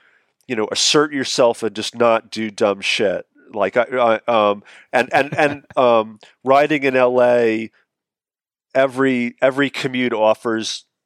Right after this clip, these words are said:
chances to do, to take chances and, and, um, and to have the maturity to just not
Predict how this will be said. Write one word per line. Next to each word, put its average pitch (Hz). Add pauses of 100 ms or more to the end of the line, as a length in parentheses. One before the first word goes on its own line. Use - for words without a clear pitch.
(120)
chances 123
to 113
do, 113 (300)
to 131
take 147
chances 175 (340)
and, 120
and, 110
um, 107 (300)
and 117
to 135
have 123
the 123
maturity 117 (720)
to 123
just 110 (1000)
not 120